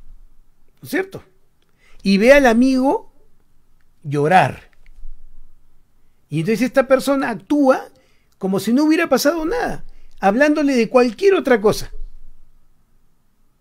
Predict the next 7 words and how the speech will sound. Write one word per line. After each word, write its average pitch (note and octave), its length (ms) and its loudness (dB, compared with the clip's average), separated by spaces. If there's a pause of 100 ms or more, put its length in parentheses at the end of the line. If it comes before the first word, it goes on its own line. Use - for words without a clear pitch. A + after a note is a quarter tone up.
(1160)
¿No? G#3+ 220 0
Entonces, G#3+ 500 -2 (220)
quien E3+ 200 -6
está C4+ 360 -2
triste, C#4+ 360 -2
llorando, A#3+ 280 0
dirá, B3 180 -2